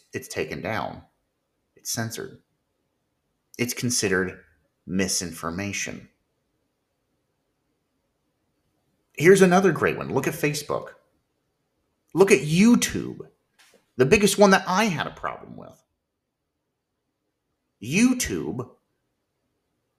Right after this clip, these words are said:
you put anything on there with the word covid nineteen, you're, you're,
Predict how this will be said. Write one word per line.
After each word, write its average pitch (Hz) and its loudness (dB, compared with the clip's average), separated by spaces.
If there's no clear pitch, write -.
you 156 -6
put 202 8
anything 220 0
on 175 2
there 127 -2
with 127 -6
the 123 -6
word 127 -4
covid 151 -6
nineteen, 123 -8
you're, 113 -10
you're, 123 -8